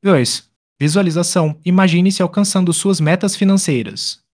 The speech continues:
Visualizar seu sucesso pode motivá-lo a agir, assim como a liberdade financeira. Três, respiração consciente. Dedique alguns minutos para respirar profundamente. Isso pode ajudar a clarear sua mente e a tomar decisões melhores.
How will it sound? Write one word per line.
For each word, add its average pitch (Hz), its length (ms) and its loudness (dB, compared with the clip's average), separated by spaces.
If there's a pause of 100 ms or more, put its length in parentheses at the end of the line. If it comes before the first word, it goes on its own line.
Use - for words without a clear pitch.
(160)
Visualizar 170 540 0
seu 143 180 -6
sucesso 185 520 -4
pode 196 260 -2
motivá-lo 160 440 0
a 160 40 2
agir, 175 400 -2
assim 196 240 -4
como 202 200 -2
a 180 40 0
liberdade 160 520 -2
financeira. 170 720 -4 (340)
Três, 147 460 2 (260)
respiração 180 540 0
consciente. 160 720 -2
Dedique 156 340 2
alguns 131 380 0
minutos 185 460 2
para 185 160 2
respirar 156 480 2
profundamente. 147 840 -2 (320)
Isso 196 240 0
pode 190 220 0
ajudar 170 320 2
a 160 60 2
clarear 160 340 2
sua 170 220 -2
mente 190 340 0
e 180 80 0
a 180 60 0
tomar 180 280 2
decisões 139 520 -2
melhores. 139 720 -4